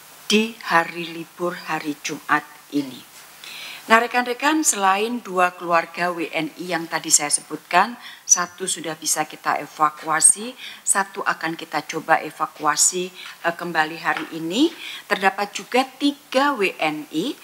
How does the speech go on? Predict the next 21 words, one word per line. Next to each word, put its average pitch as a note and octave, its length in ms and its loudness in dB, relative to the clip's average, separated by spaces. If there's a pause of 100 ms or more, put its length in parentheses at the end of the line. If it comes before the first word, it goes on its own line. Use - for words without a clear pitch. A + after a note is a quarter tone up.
(280)
relawan G3 880 4
Mercy F3 640 -4 (400)
yang G#3 240 4
tinggal A3+ 560 0
di G#3 160 -8
Gaza A3 640 4
Utara, D#3 480 0 (480)
di F#3 80 0
sekitar - 640 2 (400)
Rumah F#3+ 320 2
Sakit - 800 -2
Indonesia. D3 720 0 (800)
Dari F#3 240 4
sejak G3 400 -2
awal G#3 400 2
kita G#3 240 -10
juga E3+ 320 -4
sudah F3+ 400 0
lakukan F#3+ 640 0
komunikasi E3 880 -2
dengan E3 400 -2